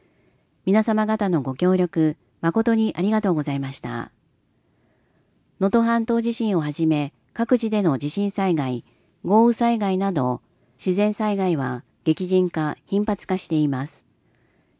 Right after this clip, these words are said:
日本赤十字社では、災害時に被災された方々への支援を行うことはもちろん、平時は防災セミナー、救急法などの講習、ボランティアの育成、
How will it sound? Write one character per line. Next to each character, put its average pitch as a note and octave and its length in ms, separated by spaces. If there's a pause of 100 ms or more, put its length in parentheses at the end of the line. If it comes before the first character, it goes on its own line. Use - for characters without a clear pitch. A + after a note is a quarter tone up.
(220)
日 F#3 180
本 A#3 200
赤 G3 140 (100)
十 A#3 180
字 A#3 140
社 A3 120
で F3+ 120
は、 B2+ 260 (320)
災 A3 260
害 A3+ 220
時 F3+ 140
に C#3 320
被 - 100
災 G3 220
さ G3 100
れ G3 100
た F#3 100
方 G3 220
々 G#3+ 280
へ F3 40
の D#3 120
支 - 140
援 G3 220
を C3+ 140
行 F3 220
う F3+ 60
こ F3+ 100
と F#3 100
は D3 120
も B2+ 120
ち - 160
ろ A#2+ 140
ん、 G#2 120 (440)
平 A3+ 180
時 F3 160
は B2+ 280 (220)
防 G#3 180
災 G#3+ 220
セ G#3 140
ミ F3+ 120
ナ B2+ 340 (220)
ー、 - 20
救 A3 160
急 A#3 240
法 A#3 200
な A3+ 140
ど G3 100
の B2 140
講 D#3 200
習、 C#3 380 (400)
ボ F3+ 80
ラ G#3+ 140
ン G#3+ 60
テ F#3 100
ィ F3 80
ア E3+ 40
の C#3+ 100
育 C3+ 240
成、 C3+ 420